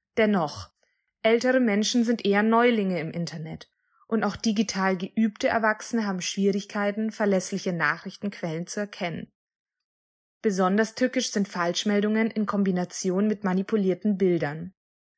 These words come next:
Sie erhöhen die Bereitschaft, die Informationen auf sozialen Medien zu teilen.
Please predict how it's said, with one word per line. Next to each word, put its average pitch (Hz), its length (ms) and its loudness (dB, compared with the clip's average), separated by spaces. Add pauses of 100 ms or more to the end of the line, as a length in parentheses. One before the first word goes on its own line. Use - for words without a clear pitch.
(440)
Sie 220 200 0
erhöhen 202 320 4
die 196 80 0
Bereitschaft, 180 920 -2
die 233 80 -6
Informationen 190 800 0
auf 220 120 -2
sozialen 196 500 -2
Medien 185 340 0
zu 208 160 -6
teilen. 165 540 -6